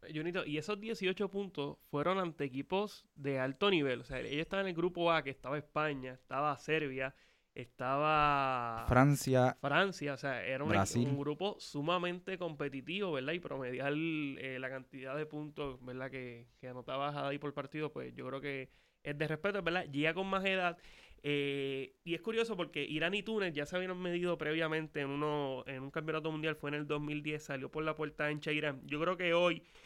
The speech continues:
Speaker 1: la brecha entre Túnez e Irán no, no es tan amplia como era en el dos mil diez, donde Irán me parece que era claro favorito sobre el equipo de Túnez. Yo creo que esa, esa brecha se ha ido cerrado,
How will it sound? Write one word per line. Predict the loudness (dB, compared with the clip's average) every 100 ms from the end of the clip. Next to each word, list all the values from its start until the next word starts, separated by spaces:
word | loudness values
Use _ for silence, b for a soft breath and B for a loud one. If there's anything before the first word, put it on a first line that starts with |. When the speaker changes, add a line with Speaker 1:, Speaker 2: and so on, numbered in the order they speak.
| b b
Speaker 1:
la | 0 2
brecha | 2 0 0
entre | -2 0 2 2 0
Túnez | -2 -2 -2
e |
Irán | -2 0 -2 -4
no, | -6 -4 -2
no | -4
es | -4
tan | -4 -2
amplia | -2 -2 -6
como | -6 -8 -8 -4
era | -2
en | 0
el | 0
dos | -4
mil | -4
diez, | -4 -4
donde | -4
Irán | -4 -4 -4
me | -6
parece | -8 -8
que | -6
era | -4
claro | -4 -4 -4
favorito | -4 -4 -6 -6
sobre | -6 -6
el |
equipo | -8 -6 -6
de |
Túnez. | -4 -4 -4
Yo | -4
creo | -8
que | -8
esa, | -10 -12
esa | -12 -8 -4
brecha | -4 -4 -4
se | -4 -2
ha |
ido | -2
cerrado, | 0 0 4 4 4 0